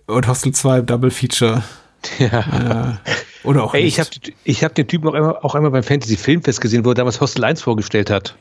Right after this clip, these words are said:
Speaker 1: Du sagst immer Hostel eins, das ist so ein Diss, aber wenn man die
Speaker 2: Ja.
Speaker 1: eins äh, Filmtitel hinzufügt, aber ja.
Speaker 2: Ja, tut mir leid.
Speaker 1: Ist okay.
Speaker 2: Bin noch aus der alten Schule. <laughs> Das hat, hat gar nichts damit zu tun, aber ich dachte mir, das rettet mich jetzt. Äh,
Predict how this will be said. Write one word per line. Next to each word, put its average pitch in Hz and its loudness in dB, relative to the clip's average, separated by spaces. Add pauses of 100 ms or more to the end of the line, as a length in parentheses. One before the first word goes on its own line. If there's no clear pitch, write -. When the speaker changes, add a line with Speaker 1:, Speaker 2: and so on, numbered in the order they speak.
(160)
Speaker 1:
Du 123 2
sagst 156 0
immer 151 0
Hostel 156 -2
eins, 147 0
das 117 -4
ist - 2
so 156 2
ein 127 -2 (100)
Diss, - 0
aber 107 -4
wenn 107 -2
man 110 -2
die 131 2
Speaker 2:
Ja. 120 0
Speaker 1:
eins 139 2
äh, 98 -10
Filmtitel 131 -2
hinzufügt, - -10
aber - -10 (180)
ja. 139 -16 (460)
Speaker 2:
Ja, 127 0
tut 110 -12
mir 107 -4
leid. 101 0
Speaker 1:
Ist 147 2
okay. - -4 (720)
Speaker 2:
Bin 147 0
noch 120 0
aus 113 -2
der 113 0
alten 110 -4
Schule. 98 -10
<laughs> - -18 (1040)
Das - -2
hat, 151 0 (140)
hat 151 -4
gar 202 2
nichts 220 0
damit 175 2
zu 185 -4
tun, 196 -2
aber 160 4
ich 123 0
dachte 151 0
mir, 135 2
das 120 0
rettet 107 -4
mich 98 0
jetzt. 101 -4
Äh, 107 2